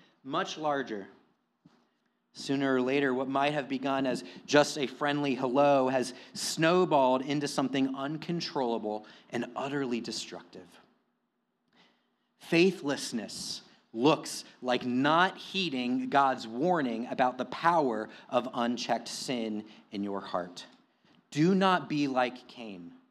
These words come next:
Have faith in God. Ask him to help you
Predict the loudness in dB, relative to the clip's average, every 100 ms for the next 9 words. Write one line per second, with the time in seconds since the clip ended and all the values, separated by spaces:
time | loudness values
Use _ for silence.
0 | _ _ _ _ _ _ _ _ _ 0
1 | 2 2 0 -6 -18 -4 0 0 -2 -8
2 | -8 -6 -4 -2 -2 -6 -10 -20 -20 _
3 | -2 2 4 2 -6 -8 -4 -2 -2 -4
4 | -8 -6 -2 0 0 0 0 -2 -8 -6
5 | -8